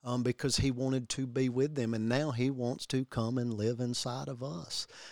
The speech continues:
And, man, I'm, here we are doing something other than church, you know? I mean,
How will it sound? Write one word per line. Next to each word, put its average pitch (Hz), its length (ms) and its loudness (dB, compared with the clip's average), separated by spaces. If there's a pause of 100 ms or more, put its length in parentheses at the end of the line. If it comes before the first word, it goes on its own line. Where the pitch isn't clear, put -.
(120)
And, 123 440 0 (200)
man, 135 200 2
I'm, 143 220 0 (460)
here 151 180 4
we 170 180 8
are 131 120 8
doing 120 240 2
something 120 340 2
other 127 200 2
than 107 200 -2
church, - 640 -2
you 113 60 -6
know? 120 260 -2
I 135 60 2
mean, 120 320 0